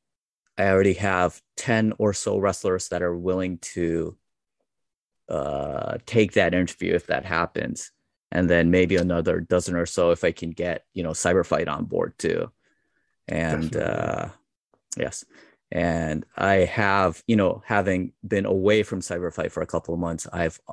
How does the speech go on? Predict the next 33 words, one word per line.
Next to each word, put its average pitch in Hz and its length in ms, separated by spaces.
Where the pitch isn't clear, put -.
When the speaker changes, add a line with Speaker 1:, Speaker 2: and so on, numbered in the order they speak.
Speaker 1:
talked 90 400
to 90 120
wrestlers 87 440
from 90 220
other 143 320
promotions 87 840
too, 98 180
not 95 200
just - 220
freelancers. - 720
So 80 720
I 87 160
don't 87 160
know 87 80
if 85 100
you 90 80
can 87 180
call 80 280
this 85 280
a 82 440
forbidden 92 680
door 95 340
item, 85 500
but, 82 360
you 95 80
know, 85 140
me 95 240
Speaker 2:
<laughs> 127 80
Speaker 1:
working, 92 440
me 123 260
working 120 480
with 117 200
some 117 340